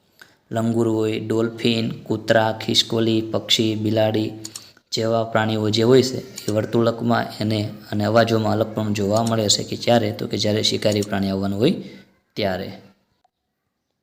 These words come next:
હવે કૂતરા, કૂતરા રાતે કેમ રડે છે? તમારા વડીલો પાસેથી માહિતી મેળવવાની છે.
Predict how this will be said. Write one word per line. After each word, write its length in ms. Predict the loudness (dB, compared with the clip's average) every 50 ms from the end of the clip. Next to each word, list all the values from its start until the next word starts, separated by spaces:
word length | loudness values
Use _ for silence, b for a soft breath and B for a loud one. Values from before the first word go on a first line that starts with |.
| _ _ _ _ _ _ _ _ _ _ _ _ -20 _ _ _ _ _ _ _ _ _ _ _ _ b b b b b b -8
હવે 140 | -6 -6
કૂતરા, 1000 | 0 4 4 4 4 2 -6 -10 -4 0 2 4 4 2 2 0 -6 -14 -18 -14 -10 -10
કૂતરા 420 | -4 0 4 6 6 6 6 4
રાતે 320 | 2 2 2 2 2 0
કેમ 280 | 2 4 4 6 6 6
રડે 260 | 6 4 4 4 2
છે? 320 | 2 0 -2 -6 -10 -8 -4
તમારા 340 | -2 0 2 4 6 6
વડીલો 340 | 6 4 2 2 2 2 2
પાસેથી 420 | 2 0 0 0 0 -2 -2 -2 -2
માહિતી 720 | -2 -2 -2 -2 -4 -2 0 0 0 0 -2 -8 -14 -20 -18 _ -10
મેળવવાની 520 | -8 -6 -6 -6 -6 -6 -8 -8 -10 -10
છે. 420 | -10 -8 -8 -8 -8 -8 -12 -16